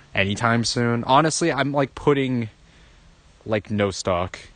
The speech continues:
into Silk Song at the, anymore. I'm just, like, it, it, it's been so long. Like, the, the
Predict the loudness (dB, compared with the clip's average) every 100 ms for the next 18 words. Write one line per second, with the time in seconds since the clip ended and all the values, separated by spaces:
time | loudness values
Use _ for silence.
0 | -20 -10 -8 -2 -2 -2 -6 -14 -20 -20
1 | -20 -10 -2 -2 0 0 2 0 -6 -10
2 | -8 -4 -2 -2 -2 0 0 0 -2 -6
3 | -8 -8 -6 -6 -2 -2 -4 -10 -20 -20
4 | -20 -20 -20 -20 -10 -6 -4 -6 -6 -6
5 | -2 -2 0 0 0 -2 -2 -4 -8 -14
6 | _ -18 0 0 2 0 0 0 2 4
7 | 4 2 0 -4